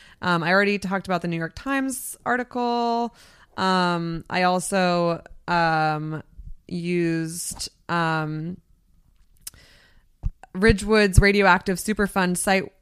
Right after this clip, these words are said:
worries neighbors by Nathan K-, Kensinger, um, on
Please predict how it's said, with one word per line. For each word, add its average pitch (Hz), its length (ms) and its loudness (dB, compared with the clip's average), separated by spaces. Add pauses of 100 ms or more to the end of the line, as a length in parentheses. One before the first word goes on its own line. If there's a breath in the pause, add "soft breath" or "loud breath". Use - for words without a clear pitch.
(180)
worries 185 460 0
neighbors 160 640 0
by 165 160 0
Nathan 180 540 -2
K-, - 100 -14 (260)
Kensinger, 170 960 2 (140)
um, 160 560 0
on 165 460 -2